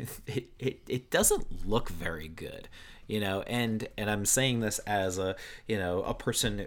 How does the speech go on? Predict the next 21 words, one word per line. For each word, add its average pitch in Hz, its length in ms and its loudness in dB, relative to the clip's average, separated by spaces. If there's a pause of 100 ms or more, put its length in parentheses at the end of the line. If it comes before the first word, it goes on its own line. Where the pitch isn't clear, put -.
(120)
who 98 420 0 (320)
has 120 280 0
the 110 120 2
ability 107 600 4
to 92 320 -2
have 95 240 -2
the 95 120 -2
internet, 87 420 -4
has 107 180 -4
the 104 120 -4
ability 101 460 0
to - 100 -14
podcast, - 680 -4
has 101 120 -2
the 101 120 -4
ability 101 540 0
to, 90 200 -6 (360)
you 98 100 -2
know, 87 340 -4
have 95 380 0
a, 87 240 -4